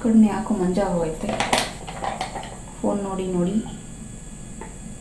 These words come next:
ಲ್ಯಾವೆಂಡರ್. ಫ್ರೆಂಡ್ಸ್, ಇವಾಗ ಬರ್ಬೇಕಾದ್ರೆ ಒಂದ್ ಕೋಳಿ ಒಡ್ಸ್ಕೊ ಬಂದಿದ್ದೀನಿ, ಒಂದ್ ಕೋಳಿ ತಗೊಬಂದಿದ್ದೀನಿ. ಕೋಳಿ ಅಂದ್ರೆ ಎಲ್ಲ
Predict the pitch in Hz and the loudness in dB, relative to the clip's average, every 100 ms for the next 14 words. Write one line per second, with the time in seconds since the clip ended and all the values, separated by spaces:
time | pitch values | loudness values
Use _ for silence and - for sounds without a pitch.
0 | - - - - - - - - - - | -12 -12 -12 -12 -12 -12 -14 -14 -14 -14
1 | - - - - - 202 190 196 208 185 | -14 -14 -14 -12 -6 2 4 6 4 2
2 | 175 - - - - - - - - - | 0 -2 -8 -8 -10 -10 -6 0 0 -2
3 | - - - - - - - - - - | -14 -12 -12 -12 -14 -12 -12 -12 -12 -12
4 | - - - 233 240 226 208 208 196 185 | -12 -2 8 8 10 10 12 12 12 12
5 | 208 214 196 202 202 196 202 196 214 196 | 10 10 6 8 10 8 6 8 10 8
6 | - - 185 175 170 165 170 - - - | 6 6 8 8 6 4 4 2 -2 -10
7 | - - - - - - - - - 208 | -10 -10 -10 -10 -10 -10 -8 -8 0 4
8 | 196 - 202 214 226 - 185 180 - 180 | 4 4 4 6 6 6 6 6 4 2
9 | 214 - - - - - 202 220 233 208 | 2 0 -8 -8 -8 4 8 10 10 10
10 | 214 285 247 208 196 | 8 8 10 10 10